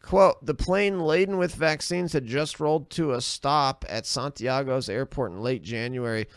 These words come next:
and Chile's President Sebastian Piñera was becoming, was beaming. Today, he said, is a day of joy, emotion, and hope."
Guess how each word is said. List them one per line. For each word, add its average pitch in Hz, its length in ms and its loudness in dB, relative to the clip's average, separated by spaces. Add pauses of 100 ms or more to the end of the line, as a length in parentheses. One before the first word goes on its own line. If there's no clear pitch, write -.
(360)
and 107 180 -8
Chile's 131 460 0
President 123 560 -4
Sebastian 117 680 -4
Piñera 110 600 -4 (360)
was 107 160 -4
becoming, 110 720 -6
was 101 160 -6
beaming. 107 460 -4
Today, 117 320 -2
he 127 140 -4
said, 113 220 -4
is 110 120 -6
a 113 60 -4
day 110 200 0
of 98 160 -4
joy, 107 320 0
emotion, 98 540 -4
and 85 120 -6
hope." 110 340 -4